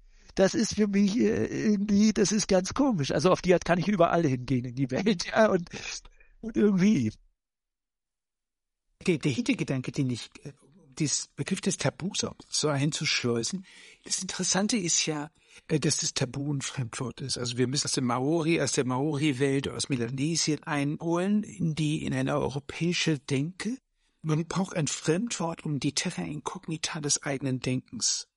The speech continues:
Speaker 2: beschreiben zu können, was sonderbar ist.
Speaker 1: Ja,
Speaker 2: Ah,
Speaker 1: gab
Speaker 2: fast
Speaker 1: es,
Speaker 2: crazy.
Speaker 1: da, gab es, haben Sie das mal recherchiert? Gab es
Speaker 2: Ja,
Speaker 1: ein
Speaker 2: ja.
Speaker 1: Wort davor?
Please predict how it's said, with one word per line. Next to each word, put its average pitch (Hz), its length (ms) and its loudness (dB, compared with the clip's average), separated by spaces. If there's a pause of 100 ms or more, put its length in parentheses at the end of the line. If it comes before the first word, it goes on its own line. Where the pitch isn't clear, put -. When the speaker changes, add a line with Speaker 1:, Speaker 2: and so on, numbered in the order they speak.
(340)
Speaker 2:
beschreiben 127 460 -2
zu - 120 -4
können, - 240 -6
was - 200 -2
sonderbar - 520 -2
ist. - 180 -10 (260)
Speaker 1:
Ja, 185 200 6 (420)
Speaker 2:
Ah, 214 60 0
Speaker 1:
gab 180 120 6
Speaker 2:
fast 214 180 4
Speaker 1:
es, 190 180 4
Speaker 2:
crazy. 196 260 0
Speaker 1:
da, 190 200 4
gab 208 220 2
es, 170 120 -2
haben 165 100 -2
Sie 226 100 0
das 185 160 -2
mal 185 100 2
recherchiert? 185 420 0
Gab 170 140 4
es 180 60 -6
Speaker 2:
Ja, 196 100 4
Speaker 1:
ein 226 80 4
Speaker 2:
ja. 214 80 -6
Speaker 1:
Wort - 160 -2
davor? 190 500 4